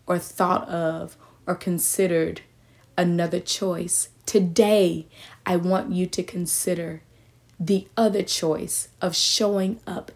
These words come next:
as you. Ditch, loose, let go of what has been and what has been comfort and what has been safety, but really has not been you.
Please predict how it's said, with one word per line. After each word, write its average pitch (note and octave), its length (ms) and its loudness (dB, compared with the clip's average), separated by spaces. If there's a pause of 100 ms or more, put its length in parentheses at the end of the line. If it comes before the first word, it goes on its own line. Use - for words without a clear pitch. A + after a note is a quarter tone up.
as - 320 -4
you. F#3 360 -2 (920)
Ditch, C#4 520 6 (400)
loose, B3+ 640 8 (380)
let A3+ 380 8
go G#3 300 8
of - 460 -2 (480)
what F#3+ 180 6
has G3 400 2
been G3 380 4
and F3 160 -2
what F3 120 2
has E3+ 180 -2
been D#3+ 220 -2
comfort A3+ 600 2 (400)
and F#3 140 2
what F3 100 6
has E3 140 -2
been - 200 -4
safety, G#3+ 720 2 (240)
but F3+ 120 4
really G#3+ 420 6
has - 300 -2
not E3+ 400 -2
been E3+ 260 -2
you. D#3+ 340 -4